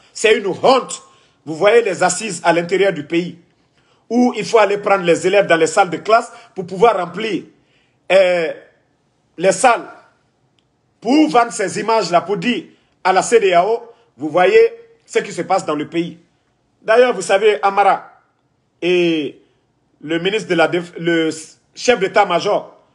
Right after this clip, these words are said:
d'autres sont déjà en déplacement. Comme ils aiment le faire à chaque fois que la C D A O doit se prononcer sur la Guinée, ils vont avec ces images. Vous voyez,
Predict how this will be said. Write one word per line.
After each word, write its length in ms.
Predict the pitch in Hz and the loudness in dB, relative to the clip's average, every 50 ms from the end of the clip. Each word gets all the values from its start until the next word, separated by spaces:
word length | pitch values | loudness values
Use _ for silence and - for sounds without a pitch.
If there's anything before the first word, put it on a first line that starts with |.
| _ _ _ _ _ _ _ _ _ _ _ _ | _ _ _ _ _ _ _ _ _ _ _ _
d'autres 300 | - 135 202 247 240 - | -2 2 2 2 2 -2
sont 300 | - - - - 220 214 | -8 -14 -6 -2 -2 -2
déjà 380 | 202 170 160 147 165 185 185 - 175 | 0 -2 -2 0 2 2 2 0 -2
en 80 | 156 | -4
déplacement. 680 | 143 143 160 165 160 165 160 - - 165 160 156 - - - _ _ _ _ _ | -4 -4 -4 -2 -2 -2 -2 -2 -4 -6 -6 -6 -8 -10 -16 _ _ _ _ _
Comme 220 | - 233 240 233 233 - | 2 2 2 0 -2 -6
ils 180 | 185 175 143 | -8 -2 0
aiment 160 | 202 208 202 185 | 0 0 0 -2
le 100 | 170 160 | -4 -4
faire 280 | - - 202 196 190 - | -2 0 0 0 0 0
à 80 | 175 175 | -4 -4
chaque 320 | - - 214 214 208 - | 0 0 0 0 0 -2
fois 320 | - 190 208 226 226 - - - - _ _ _ _ _ _ _ _ _ _ _ _ _ | 0 2 2 2 2 0 -6 -18 -20 _ _ _ _ _ _ _ _ _ _ _ _ _
que 80 | - 226 | 2 2
la 180 | 226 208 190 | 2 2 0
C 180 | 180 - 254 240 | -2 0 0 0
D 80 | 196 208 | 2 2
A 120 | 196 202 | 2 2
O 80 | 208 196 | 0 2
doit 200 | 170 208 214 202 | 2 2 0 0
se 120 | 208 214 | 0 -4
prononcer 520 | 185 - - 196 202 196 196 190 185 220 208 | -8 -4 -2 -2 -2 -2 -4 -6 -6 -6 -6
sur 160 | 170 185 170 | -6 -4 -2
la 120 | 170 160 | -2 -2
Guinée, 280 | 147 139 175 208 247 254 254 - - _ _ _ _ _ _ | -2 -2 -4 -2 -2 -4 -4 -10 -20 _ _ _ _ _ _
ils 140 | - 208 208 | -12 -10 -2
vont 140 | 170 233 254 | 0 2 4
avec 340 | 254 233 208 226 240 233 - | 4 2 0 -2 -4 -4 -2
ces 240 | 208 185 160 147 190 | -4 -4 -4 -6 -4
images. 380 | 202 233 254 262 262 - - - - - _ - | 0 0 0 0 0 -4 -12 -20 -20 -20 _ -16
Vous 160 | 139 196 202 | -14 -12 -6
voyez, 460 | 151 185 214 220 240 247 262 277 | -2 0 0 2 2 4 2 2